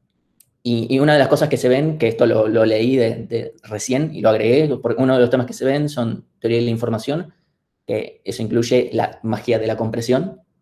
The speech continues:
así que creo que fue, em, creo que fue Franco que lo puso, o Luciano, no me acuerdo quién. Em, taller de programación uno. Eh, hay algo que todo, toda persona de nuestras carreras tiene que saber, es que taller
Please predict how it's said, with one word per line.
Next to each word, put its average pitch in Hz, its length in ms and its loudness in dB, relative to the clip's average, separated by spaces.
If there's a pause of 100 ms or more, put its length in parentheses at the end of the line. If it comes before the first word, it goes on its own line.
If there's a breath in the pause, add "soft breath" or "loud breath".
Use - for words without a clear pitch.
(140)
así 120 140 -8
que 117 140 -4
creo 117 120 -8
que 117 80 -8
fue, 120 320 -10 (600)
em, 113 680 -4 (460)
creo 113 160 -2
que 113 80 -4
fue 117 140 -2
Franco 123 260 0
que 113 140 0
lo 117 120 -6
puso, 123 320 0
o 110 220 -2
Luciano, 117 320 -2
no 117 60 0
me 113 80 2
acuerdo 113 180 -2
quién. 156 380 -6 (680)
Em, 123 760 4 (840)
taller - 200 0
de - 60 2
programación 127 360 0
uno. - 300 -6 (680)
Eh, 156 240 -4
hay 175 240 2
algo 185 280 4
que - 380 -4
todo, 190 640 4
toda 175 180 2
persona 143 360 -4
de 117 120 -2
nuestras 143 400 -6
carreras 120 400 -2
tiene 135 160 -4
que 113 60 -10
saber, 117 340 0
es 123 100 -10
que 120 100 -4
taller 120 600 -2